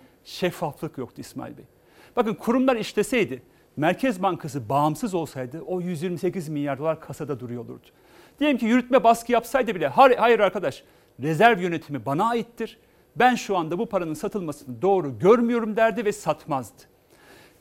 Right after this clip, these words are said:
Mecliste bakın biz uyardık, satmayın dedik. O noktada eğer ki meclisin sözü dinlenmiş olsaydı, yani meclisimiz güçlü olsaydı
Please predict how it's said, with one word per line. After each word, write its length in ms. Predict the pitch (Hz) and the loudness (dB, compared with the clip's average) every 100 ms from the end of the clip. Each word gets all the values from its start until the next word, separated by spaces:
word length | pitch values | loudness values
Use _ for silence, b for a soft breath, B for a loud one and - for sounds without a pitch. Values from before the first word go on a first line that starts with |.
| _ 127 | _ 4
Mecliste 540 | 214 262 262 - 294 | 8 8 6 2 4
bakın 340 | 240 175 143 | 4 2 0
biz 220 | 240 196 156 | 2 2 2
uyardık, 460 | 196 202 196 147 | 4 4 4 -2
satmayın 640 | - 254 294 - 208 165 131 | 2 6 6 4 -2 -2 -4
dedik. 360 | 127 120 - _ | -6 -10 -16 _
O 140 | 196 254 | -2 2
noktada 520 | 247 - 160 147 117 - | 2 0 0 0 0 2
eğer 200 | 196 214 | 2 2
ki 80 | 151 | 0
meclisin 400 | 156 160 180 220 | 0 0 -4 -4
sözü 320 | - 170 135 | -6 -8 -6
dinlenmiş 500 | 147 143 147 185 214 | -4 -4 -4 -6 -6
olsaydı, 280 | 143 131 123 | -8 -6 -2
yani 160 | 127 | 2
meclisimiz 440 | 139 143 156 170 123 | 2 0 -4 -6 -6
güçlü 280 | 139 - | -10 -4
olsaydı 640 | 240 220 - 185 147 202 | -2 -2 -2 -4 0 0